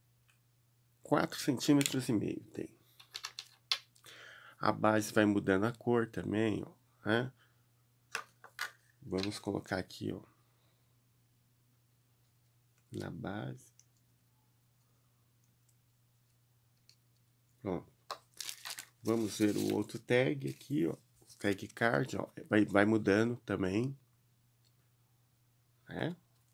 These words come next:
Ó. Guia de coleção é igual. Vamos ver esse,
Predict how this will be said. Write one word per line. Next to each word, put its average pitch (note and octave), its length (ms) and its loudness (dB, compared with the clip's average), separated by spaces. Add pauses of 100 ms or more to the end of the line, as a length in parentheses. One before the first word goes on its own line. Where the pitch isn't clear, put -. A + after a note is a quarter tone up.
(160)
Ó. - 80 -12 (2750)
Guia G#2+ 300 0
de - 140 -2
coleção B2+ 640 -2 (1000)
é G#2 60 -2
igual. G2 420 -2 (1500)
Vamos D#3 320 2
ver C#3+ 180 2
esse, A2+ 520 0